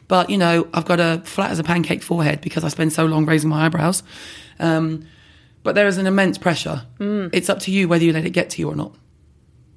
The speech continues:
Speaker 2: Yeah. And I do think, I mean, I don't know if you've noticed, like, you haven't been in Dublin very long. You just arrived this morning.
Speaker 1: Yeah.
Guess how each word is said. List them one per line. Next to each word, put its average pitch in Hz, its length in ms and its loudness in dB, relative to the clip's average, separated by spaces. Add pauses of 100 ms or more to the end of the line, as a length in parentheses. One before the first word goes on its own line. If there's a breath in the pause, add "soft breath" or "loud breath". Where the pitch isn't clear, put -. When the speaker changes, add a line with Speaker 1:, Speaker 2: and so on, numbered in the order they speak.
(220)
Speaker 2:
Yeah. 190 280 -4 (640 loud breath)
And 226 100 2
I 226 40 6
do 269 180 4
think, 269 160 2
I 220 40 4
mean, 214 240 0 (200 loud breath)
I 214 120 2
don't 220 100 2
know 208 120 4
if 208 100 -4
you've 196 140 -2
noticed, 190 580 0 (220)
like, 196 220 -2
you 190 60 -4
haven't 185 160 -2
been 185 120 -2
in 175 80 -2
Dublin 170 200 -2
very 165 160 0
long. 170 200 0
You 165 80 -8
just 175 200 -4
arrived 165 180 0
this 160 100 -10
morning. 175 300 -2
Speaker 1:
Yeah. 151 140 2